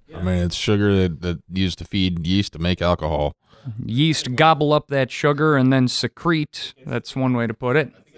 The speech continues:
Speaker 2: alcohol.
Speaker 1: The interesting pieces about this is the fact that the whole,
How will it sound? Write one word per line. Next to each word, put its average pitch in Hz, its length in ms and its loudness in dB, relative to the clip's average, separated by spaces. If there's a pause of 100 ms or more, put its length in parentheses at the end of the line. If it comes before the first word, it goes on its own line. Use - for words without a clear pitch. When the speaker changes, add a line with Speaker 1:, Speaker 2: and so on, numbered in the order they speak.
Speaker 2:
alcohol. 123 560 2
Speaker 1:
The 107 160 -6
interesting 110 380 -8
pieces 104 320 -6
about 80 280 -2
this 82 200 -4
is 76 80 -4
the 82 100 -2
fact 82 240 0
that - 60 -20
the 78 120 0
whole, 85 380 4